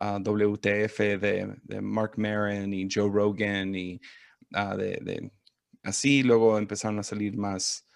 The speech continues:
otros podcasts cristianos y, y, y siempre estaba escuchando podcasts, ¿no? O sea, era algo que hacía. Hacía ejercicio, que no hago mucho, pero sí hago ejercicio. Ah, tengo un podcast, si voy en el carro, voy con un podcast, si estoy en el avión, voy con algún podcast.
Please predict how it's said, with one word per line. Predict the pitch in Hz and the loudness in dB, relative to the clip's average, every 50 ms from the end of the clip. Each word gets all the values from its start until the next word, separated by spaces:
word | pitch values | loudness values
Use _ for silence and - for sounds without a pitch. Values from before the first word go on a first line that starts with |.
| _ _ _ _ _ _ _ _ _ | _ _ _ _ _ _ _ _ _
otros | - 107 110 117 110 - | -4 -2 0 0 0 2
podcasts | - 117 113 104 - 110 104 - | 4 4 4 6 4 2 0 0
cristianos | - 104 - - 127 120 120 120 110 - | -2 -8 -2 0 2 2 2 2 0 -2
y, | - 110 107 104 104 104 101 98 - - _ _ _ _ _ _ _ _ _ _ | -2 -2 0 0 0 -2 -2 -4 -6 -8 _ _ _ _ _ _ _ _ _ _
y, | - - - _ _ _ | -20 -20 -20 _ _ _
y | - 123 | -6 0
siempre | - 143 147 147 160 160 | 4 4 6 6 6 6
estaba | 143 - 151 147 | 8 8 8 8
escuchando | 139 - - 120 - 131 120 120 110 - | 8 6 0 -2 0 2 2 2 2 4
podcasts, | - 117 113 - - 85 67 - - - | 4 4 4 4 2 0 0 -2 -4 -6
¿no? | 90 90 95 98 | -4 -4 -4 -4
O | 95 | -6
sea, | - - 95 95 95 | -2 0 2 2 4
era | 92 101 101 | 6 6 6
algo | 101 104 107 104 104 | 6 4 2 0 0
que | - 107 98 95 92 - - _ _ _ - - | -2 -4 -4 -2 -4 -6 -10 _ _ _ -16 -14
hacía. | - - - - 139 131 110 98 98 107 - - - - - - - _ | -12 -10 -2 2 4 4 4 4 2 -2 -6 -12 -20 -20 -20 -20 -20 _
Hacía | - - 113 113 | -2 2 2 2
ejercicio, | 110 - 117 107 - 127 123 - - 123 113 | 4 2 0 0 2 2 4 4 4 4 4
que | - - 104 | 4 2 2
no | 104 107 | 2 2
hago | 110 113 | 2 2
mucho, | 113 113 107 - - 120 113 | 2 2 0 0 0 0 0
pero | - 110 104 104 - - _ _ | 2 0 0 0 -2 -6 _ _
sí | - - 117 110 | -4 2 4 6
hago | 107 107 110 110 | 6 6 6 4
ejercicio. | 107 - 110 104 110 110 104 - 113 113 117 120 - - - - - 156 - | 4 2 0 0 0 -2 -2 2 2 2 2 2 -2 -8 -12 -14 -14 -4 2
Ah, | - 113 107 104 - | 4 4 4 4 4
tengo | 117 113 113 | 4 6 6
un | 110 104 | 4 6
podcast, | - 110 107 104 - 107 104 95 - | 6 4 4 6 4 4 4 4 2
si | 107 107 | 2 4
voy | 107 113 110 | 6 6 6
en | 110 110 | 6 4
el | 110 - | 2 4
carro, | - 110 110 107 110 110 107 104 | 4 6 6 6 6 4 4 2
voy | 104 107 104 101 101 | 2 0 -2 -2 -4
con | - - 110 107 | -2 -2 0 0
un | 107 104 | 0 0
podcast, | - 107 101 98 - 110 104 - - | 0 0 0 0 0 -2 -2 -2 -4
si | - | -6
estoy | - - 110 110 | -4 -2 0 0
en | 107 | 0
el | 104 104 | 0 0
avión, | 101 101 104 107 107 107 104 98 | 0 0 0 0 -2 -4 -4 -4
voy | 107 104 101 | -4 -4 -4
con | - 104 104 | -6 -6 -6
algún | 101 101 101 104 101 98 | -6 -6 -6 -6 -6 -4
podcast. | 110 107 104 - - 104 104 101 - - - | -2 -4 -4 -2 -2 -2 -2 -2 -4 -8 -14